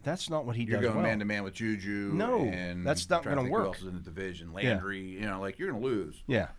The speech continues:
Speaker 2: Or if they put him outside ever, he's gonna lose. <laughs>
Speaker 1: Yeah.
Speaker 2: You know what I mean? If they think, "Oh, a corner's a corner." Um, but anyway, the three traits, if I was looking for a slot corner, but specifically the Steelers slot corner, he's gotta be tough.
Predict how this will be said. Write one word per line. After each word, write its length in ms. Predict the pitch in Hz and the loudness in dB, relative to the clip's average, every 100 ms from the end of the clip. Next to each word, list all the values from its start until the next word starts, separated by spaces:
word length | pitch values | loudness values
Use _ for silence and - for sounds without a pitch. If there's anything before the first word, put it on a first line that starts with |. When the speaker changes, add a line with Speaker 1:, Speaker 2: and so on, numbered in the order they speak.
| - | -4
Speaker 2:
Or 440 | 117 117 104 101 - - - - | 0 2 2 0 -4 -4 -2 0
if 40 | - | 0
they 60 | 120 | 0
put 140 | 131 | 0
him 60 | 95 | 0
outside 400 | 117 - 90 104 | 0 -2 -2 0
ever, 360 | 113 85 76 85 | 0 0 -6 -6
he's 160 | 95 | -6
gonna 200 | 85 87 | -6 -6
lose. 300 | 95 87 78 | -6 -6 -4
<laughs> 0 | |
Speaker 1:
Yeah. 180 | 123 117 | 0 2
Speaker 2:
You 120 | 165 | 2
know 80 | 151 | 2
what 100 | 135 | 0
I 40 | 107 | 0
mean? 220 | 107 104 | -2 -4
If 100 | 98 | -4
they 120 | 110 | -4
think, 220 | 104 110 | -4 -4
"Oh, 120 | 240 160 | -4 -4
a 40 | |
corner's 380 | - 131 113 85 | -6 -6 -6 -8
a 40 | |
corner." 300 | - 165 104 - - - - - - | -6 -6 -6 -8 -16 -18 -18 -20 -4
Um, 380 | 131 127 123 117 | 0 2 0 -2
but 120 | 135 | 0
anyway, 480 | 165 175 127 117 107 - - - - - - | 2 2 0 -2 -4 -8 -12 -18 -20 -12 -4
the 100 | 127 | -2
three 320 | 151 208 226 | 0 -2 -2
traits, 420 | - 196 170 151 | 0 0 2 0
if 120 | 139 | -4
I 180 | 135 131 | 0 0
was 240 | 143 123 110 | 0 0 -2
looking 420 | 127 120 127 117 | -4 -2 -4 -4
for 580 | 117 117 113 113 107 107 - - - - - | -6 -4 -2 0 -2 -4 -14 -20 -20 -20 -8
a 80 | 123 | -6
slot 420 | 117 113 135 131 | -6 -2 -2 -2
corner, 400 | - 131 123 120 | -4 -2 0 -2
but 240 | 110 117 113 | 0 -2 -4
specifically 720 | - 117 - 151 147 135 127 | -8 -6 -2 -2 -2 -4 -4
the 120 | 104 | -4
Steelers 560 | - - 151 135 107 95 | -6 -4 -2 0 -2 -4
slot 320 | - 95 - | -6 -6 -6
corner, 480 | 110 104 98 95 92 - - - - - - | -4 -4 -2 -4 -6 -16 -20 -20 -20 -20 -10
he's 100 | 127 | -4
gotta 160 | 113 101 | -2 -2
be 80 | 95 | -4
tough. 360 | 87 71 - | -8 -8 -14